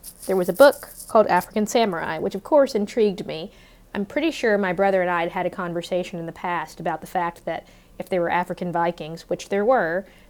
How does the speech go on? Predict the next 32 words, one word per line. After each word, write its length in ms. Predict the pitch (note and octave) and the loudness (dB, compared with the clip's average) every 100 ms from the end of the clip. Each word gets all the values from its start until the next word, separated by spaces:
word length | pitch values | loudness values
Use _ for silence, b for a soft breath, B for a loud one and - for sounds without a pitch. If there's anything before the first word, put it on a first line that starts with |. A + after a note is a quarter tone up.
| - | -2
there 120 | F3+ | -2
were 100 | E3 | -2
probably 540 | - - A3 F#3+ F#3 - | -6 2 4 4 0 0
African 420 | E3+ - E3+ F3+ | 0 -2 -6 -2
samurai. 640 | D4 C#4 E3+ - F#2+ - - - - - - _ | 2 2 -2 -8 -10 -12 -16 -20 -20 -20 -20 _
And 180 | D#4+ E4+ | -4 -2
there 140 | F#4 | 0
was. 640 | G#4 A#4+ G#3+ - G3 - - _ _ - - - | 2 4 2 0 -10 -12 -16 _ _ -20 -16 -2
And 240 | G3 F#3+ | 0 2
I 120 | F#3 | 2
then 200 | F#3+ F#3+ | 4 0
sent 200 | F#3+ F#3 | 0 -2
this 140 | F3+ - | -2 -2
book 200 | F3+ - | -4 -2
to 80 | F3+ | -6
him 300 | F#3 D#3+ D3+ | -6 -8 -10
because 640 | E3 F3 - - - - - | -8 -8 -8 -10 -16 -18 -10
I 100 | F3+ | -8
knew 140 | F3 | -6
he'd 160 | F3+ E3+ | -4 -4
be 60 | |
excited 400 | E3 - E3 - | -4 -4 -4 -4
about 240 | - F#2 - | -6 -6 -6
it. 100 | - - - - - - _ _ _ - | -12 -16 -18 -18 -20 -20 _ _ _ 4
So 120 | B3+ | 6
at 60 | C#4 | 6
any 160 | E4 | 4
rate, 280 | G#2+ D3 - B B B | 0 -4 -8 B B B
I 260 | - G#3+ G3+ | 10 12 12
bought 240 | G3+ B3+ | 10 8
the 60 | C#4 | 8
book. 360 | G3+ F#3+ - | 8 8 6